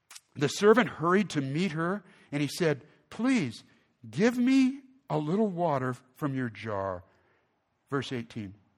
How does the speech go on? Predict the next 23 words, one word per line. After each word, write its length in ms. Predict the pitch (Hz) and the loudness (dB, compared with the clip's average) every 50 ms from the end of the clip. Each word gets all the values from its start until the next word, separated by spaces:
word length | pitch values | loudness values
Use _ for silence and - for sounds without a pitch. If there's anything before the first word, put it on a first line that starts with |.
| _ 113 | _ -16
"Drink, 440 | 107 120 165 226 262 277 - - - - - - - | -10 -4 -2 0 2 2 0 -2 -6 -18 -20 -12 -8
my 180 | 120 123 117 | -4 -4 -4
lord," 480 | 107 101 101 95 95 95 92 92 90 - _ _ - | -4 -4 -6 -8 -8 -8 -10 -12 -14 -18 _ _ -6
not 220 | 131 180 - 196 | -4 -4 -4 -2
Yahweh, 540 | 196 214 196 165 123 - 98 87 92 101 117 - _ _ _ _ _ _ _ _ _ _ _ _ _ | 0 2 2 2 0 -2 -8 -14 -12 -14 -14 -14 _ _ _ _ _ _ _ _ _ _ _ _ _
small 580 | - - - - 165 151 151 151 151 139 127 | -18 -18 -10 -6 -2 2 4 4 4 4 4
L, 220 | 113 107 98 104 104 | 2 0 0 -2 -4
right? 320 | 104 101 101 110 143 156 - _ _ _ _ _ _ _ _ _ - | -4 -4 -4 -4 -4 -6 -8 _ _ _ _ _ _ _ _ _ -4
"My 180 | 131 135 131 | -2 -2 -2
master, 680 | 127 123 120 123 120 120 117 117 - - - 131 127 120 | -2 -2 -2 -2 0 0 -2 -2 -4 -8 -8 -6 -6 -4
my 200 | 117 113 110 104 | -2 -4 -4 -6
friend, 580 | - - - 110 113 113 110 113 123 127 117 - _ _ _ _ _ _ _ | -8 -10 -10 -8 -6 -6 -6 -6 -6 -8 -10 -14 _ _ _ _ _ _ _
my 140 | - 131 120 | -6 -6 -6
senior. 800 | 113 - - - - 147 139 131 123 117 117 110 107 110 127 131 - _ _ _ _ _ _ - | -6 -8 -10 -10 -6 -2 -2 -2 -2 -2 -4 -6 -6 -8 -8 -10 -14 _ _ _ _ _ _ -12
Drink, 340 | 120 131 180 220 247 233 - | -6 0 2 2 2 2 0
my, 260 | 175 160 139 135 123 - - _ _ _ _ | -2 -2 -2 -2 -4 -8 -12 _ _ _ _
my 180 | - 135 135 123 113 - - | -6 -4 -4 -4 -4 -4 -4
senior," 520 | 147 131 127 120 117 117 123 135 151 - _ _ _ _ _ _ _ _ | -2 -2 0 0 -2 -2 -4 -6 -8 -10 _ _ _ _ _ _ _ _
she 200 | - - - 143 | -18 -10 -8 -8
said. 400 | 120 - - 143 131 123 135 131 127 - _ _ _ _ _ _ _ | -8 -6 -6 -4 -4 -2 -4 -6 -8 -14 _ _ _ _ _ _ _
And 240 | - 143 139 131 127 - _ _ _ _ _ _ _ | -6 -6 -6 -6 -8 -12 _ _ _ _ _ _ _
quickly 480 | - - - 240 240 - - 147 139 127 | -8 0 2 2 2 0 -2 -6 -6 -6
she 340 | 117 - - 151 143 131 | -6 -6 -6 -6 -6 -6